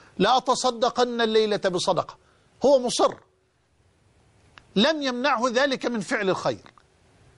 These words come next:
فمرت عليه امرأة فوضع الصدقة في يدها، فأصبح الناس يتحدثون: "تصدق الليلة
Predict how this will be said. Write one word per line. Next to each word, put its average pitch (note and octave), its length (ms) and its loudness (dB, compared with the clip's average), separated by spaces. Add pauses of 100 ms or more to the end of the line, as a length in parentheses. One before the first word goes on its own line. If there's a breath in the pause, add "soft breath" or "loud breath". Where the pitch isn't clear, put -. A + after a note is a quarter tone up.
(1600)
فمرت C#4 520 0
عليه C4 280 -2
امرأة C4+ 240 2
فوضع B3+ 360 0
الصدقة A3 600 -2
في A3 160 -4
يدها، D3+ 360 -4 (100)
فأصبح D4+ 480 0
الناس C#4 320 -4
يتحدثون: A#3 800 -2 (500 soft breath)
"تصدق A#3 640 2
الليلة A3 540 0